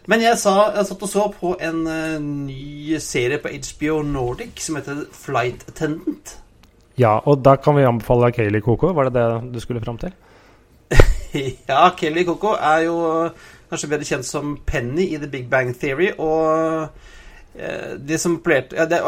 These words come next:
Speaker 1: kan du si at jeg må innrømme at det appellerte jo med, til meg å se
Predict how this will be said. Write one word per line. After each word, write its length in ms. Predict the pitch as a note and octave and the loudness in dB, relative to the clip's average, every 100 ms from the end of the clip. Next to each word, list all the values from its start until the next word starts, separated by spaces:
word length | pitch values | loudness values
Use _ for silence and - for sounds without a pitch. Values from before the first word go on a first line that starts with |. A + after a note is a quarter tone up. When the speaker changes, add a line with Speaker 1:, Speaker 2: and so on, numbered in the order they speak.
| E3+ | 0
Speaker 1:
kan 80 | F#3 | 0
du 80 | F#3 | 0
si 80 | |
at 80 | D#3 | 0
jeg 160 | D#3 D#3+ | -2 0
må 140 | D#3+ | 2
innrømme 280 | F3+ B2+ B2 | 0 0 -4
at 40 | C3 | -6
det 140 | C#3+ | -6
appellerte 340 | D3+ B2 - | -4 -4 -2
jo 80 | E3 | -4
med, 580 | D#3 C#3+ C#3 C#3 B2+ C3 | -2 -6 -6 -10 -14 -12
til 120 | C#3+ | -4
meg 180 | D3 D3 | -4 -4
å 240 | D3+ D3+ | -4 -4
se 240 | C#3 - | -4 -4